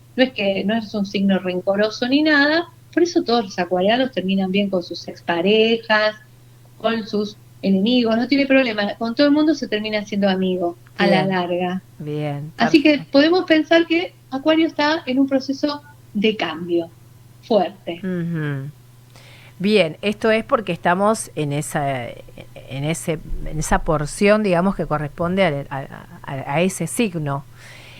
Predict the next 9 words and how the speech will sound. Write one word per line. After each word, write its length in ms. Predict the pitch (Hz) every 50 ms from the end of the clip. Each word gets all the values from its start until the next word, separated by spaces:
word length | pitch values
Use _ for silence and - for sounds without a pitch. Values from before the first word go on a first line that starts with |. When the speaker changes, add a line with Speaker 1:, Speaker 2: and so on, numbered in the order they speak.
| - -
Speaker 1:
Claro, 480 | - 202 208 208 214 220 220 214 196
Speaker 2:
Y 20 | 196 196
Speaker 1:
el 100 | 196 196
cielo 320 | - - 269 277 294 294
está 320 | 294 - - 240 240 247
como 300 | 247 226 214 196 180 180
corta, 460 | 180 - 190 180 180 180 - - - -
viste, 260 | 196 214 214 208 - 208
está, 400 | 202 - 220 214 220 233 226